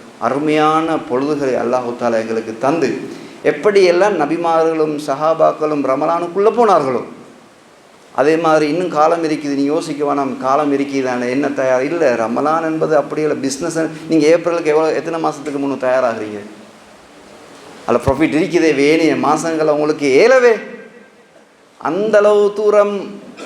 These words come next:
உங்களுக்கு சுவர்க்கத்தை நோக்கி ரமலான்ல ஓடுகின்ற ஓட்டம் மாதிரி வேறொரு காலத்துல ஓடலவே. இன்னும் பிளான் பண்ணுவோம். இல்ல, நான் குர்ஆனோடு நெருக்கமாக இருப்பேன், இரவு நேரங்கள்ல தஹஜ்ஜத்துல விழித்திருப்பேன்,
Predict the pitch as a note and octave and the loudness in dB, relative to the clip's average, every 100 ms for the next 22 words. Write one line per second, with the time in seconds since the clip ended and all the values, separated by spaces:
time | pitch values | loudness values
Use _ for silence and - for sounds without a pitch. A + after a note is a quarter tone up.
0 | - D3+ D#3+ F3 E3+ F3 F3+ F#3 F#3 F3 | -12 -4 0 0 0 2 2 2 0 0
1 | F3 E3+ E3+ D3+ D3+ E3 F3 F3 E3+ D#3+ | -2 -4 -2 0 0 2 2 2 2 4
2 | D#3 E3+ F3 F3 E3 D#3 D3+ E3+ E3 E3 | 4 4 2 -2 0 2 2 2 0 -2
3 | E3 F#3+ F#3 E3 F#3 F#3 E3+ D#3+ E3 E3 | 0 0 0 0 0 0 0 0 0 0
4 | D#3+ - D3 F3 E3+ D3 C#3 C#3 - - | -2 0 2 4 4 4 0 -6 -18 -20
5 | - - - - - - - - - - | -20 -20 -20 -20 -20 -20 -20 -20 -20 -20
6 | - - - - C#3 C3+ C#3+ D#3+ D#3 C3+ | -20 -20 -12 -2 -2 2 0 0 -2 -2
7 | B2 B2+ D3 C#3 B2+ B2 B2+ D3+ D#3+ D3+ | -2 -2 0 0 -2 -4 -4 -2 -2 -2
8 | C3+ B2+ B2+ C#3 D#3 D#3 D#3+ D#3+ E3 D#3+ | -2 0 -2 -2 -2 -6 -6 -4 -2 0
9 | B2 A2 G#2 E2+ - - - - - - | -2 -2 -8 -10 -16 -18 -20 -20 -20 -20
10 | - - C#3+ E3+ F3+ F3 D3 D3+ D#3 D#3 | -18 -4 0 2 2 2 2 0 0 0
11 | D3 C#3 C3+ C#3+ E3 D#3 D#3+ D#3+ D3+ D3 | 0 0 -2 -4 -4 -4 -6 -2 -2 -2
12 | E3 E3 E3 F3 D#3 C3 A#2 | -4 -4 0 2 2 0 -4